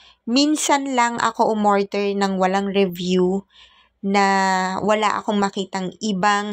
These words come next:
anything na mabibili sa iba. So, minsan lang yun, as in once in a blue moon. So, ito yung item. Ang pinili ko is random color kasi para mapabilis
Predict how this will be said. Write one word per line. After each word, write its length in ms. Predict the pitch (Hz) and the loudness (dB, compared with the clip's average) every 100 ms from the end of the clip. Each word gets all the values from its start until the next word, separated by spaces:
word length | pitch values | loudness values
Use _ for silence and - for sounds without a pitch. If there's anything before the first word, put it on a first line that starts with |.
| - 208 | -6 -2
anything 720 | 196 196 196 190 190 185 190 - - - - - | 0 -2 -4 -6 -6 -6 -8 -14 -20 -20 -10 -2
na 80 | |
mabibili 560 | 214 220 202 190 196 185 | 0 2 2 2 0 -2
sa 160 | - - | -4 -4
iba. 400 | 165 170 170 175 | 0 2 2 0
So, 560 | - 214 202 202 208 - - _ _ _ 233 | 0 2 2 2 0 -10 -20 _ _ _ -4
minsan 480 | 302 294 - 240 208 | -2 -2 -2 0 0
lang 160 | 202 | -2
yun, 160 | 190 175 - | -2 -4 -4
as 240 | 214 - - | -6 -6 -6
in 160 | 226 | -4
once 480 | 220 202 214 214 - | -2 0 0 0 -2
in 160 | 214 196 | 2 2
a 60 | |
blue 260 | 175 190 180 | 2 0 2
moon. 400 | 175 175 165 165 - _ _ _ - _ _ _ _ - | 0 -2 -2 -4 -10 _ _ _ -20 _ _ _ _ -4
So, 160 | - | 2
ito 240 | 285 - 330 | 2 4 4
yung 240 | 339 320 - | 4 0 -4
item. 720 | 214 220 - 190 196 220 254 _ _ - - - _ | -6 -6 -2 0 0 -2 -6 _ _ -20 -20 -20 _
Ang 320 | 233 233 240 240 | 0 0 0 -2
pinili 400 | 277 294 294 285 | -2 0 0 0
ko 160 | 254 | 0
is 160 | 254 226 | 0 0
random 640 | 214 214 208 202 208 208 | 2 2 2 0 0 0
color 480 | - 196 185 185 185 | 0 2 2 2 0
kasi 400 | - 254 240 214 | 0 0 2 2
para 320 | 220 214 220 | 2 0 0
mapabilis 640 | 220 208 220 196 196 185 | 0 0 0 2 2 2